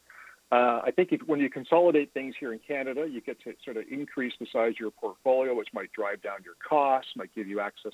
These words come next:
to more investment options. Um, it might create a currency hedge for your Canadian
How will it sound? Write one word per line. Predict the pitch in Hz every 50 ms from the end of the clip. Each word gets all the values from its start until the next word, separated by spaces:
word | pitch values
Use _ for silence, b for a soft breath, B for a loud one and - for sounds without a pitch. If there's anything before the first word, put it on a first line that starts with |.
| - _
to | - 101 98
more | 92 90
investment | 87 87 113 127 - - - 123 120
options. | 120 120 117 - - - 131 123 123 - - - _ B B B B B B B B - - 113
Um, | 110 110 107 107 107 101 101 107 107 _ _ - _ _ _ _ _ _ - - 110
it | - -
might | 135 139 240 -
create | - - 160 143 131 127
a | 120 113 - _ - -
currency | - 151 160 165 156 - - 143 120 131
hedge | 139 170 202 - -
for | - 120 107
your | 104 107 - -
Canadian | 131 117 120 120 117 117